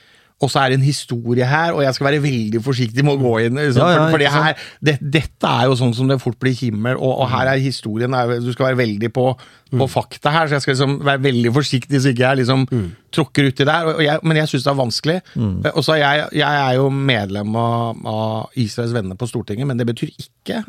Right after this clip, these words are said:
Speaker 1: at ikke jeg også, jeg, og jeg var veldig mange år før jeg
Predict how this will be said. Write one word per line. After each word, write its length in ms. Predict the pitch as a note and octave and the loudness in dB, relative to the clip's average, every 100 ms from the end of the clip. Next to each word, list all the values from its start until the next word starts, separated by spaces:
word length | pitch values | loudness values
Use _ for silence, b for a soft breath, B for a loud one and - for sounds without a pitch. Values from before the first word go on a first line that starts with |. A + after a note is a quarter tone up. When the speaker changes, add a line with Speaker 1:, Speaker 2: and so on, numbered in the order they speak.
| - | -10
Speaker 1:
at 80 | - | -8
ikke 300 | C#3+ - B2+ | -8 -4 -4
jeg 180 | B2+ - | -6 -8
også, 320 | - - D3 | -14 -10 -6
jeg, 160 | D3+ C3 | -2 -2
og 100 | C#3+ D3 | 0 0
jeg 240 | C#3 C#3+ C#3+ - | 0 -4 -8 -4
var 160 | C3+ | -2
veldig 320 | C#3 A2+ B2+ | 0 0 0
mange 240 | C#3+ A#2+ B2+ | 0 -2 -2
år 180 | A#2 A2 | -4 -4
før 240 | A#2 A#2+ A2 | -2 -4 -4
jeg 160 | A#2+ | -4